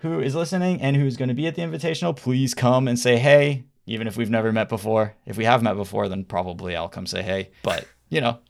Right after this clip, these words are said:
it's nice to meet people, and hopefully we will see you there.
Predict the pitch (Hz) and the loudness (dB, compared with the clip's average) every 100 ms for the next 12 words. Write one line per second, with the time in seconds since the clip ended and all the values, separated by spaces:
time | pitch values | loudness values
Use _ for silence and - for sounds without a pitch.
0 | _ _ _ _ _ _ 135 131 139 131 | _ _ _ _ _ _ -2 -2 -2 -4
1 | 120 120 120 120 117 - _ - 101 101 | -2 -2 0 0 -2 -12 _ -8 -6 -4
2 | 113 87 - - 107 - 110 117 117 120 | -4 -6 -12 -10 -10 -6 -4 -2 -2 -2
3 | 120 120 120 127 127 | -2 0 2 2 0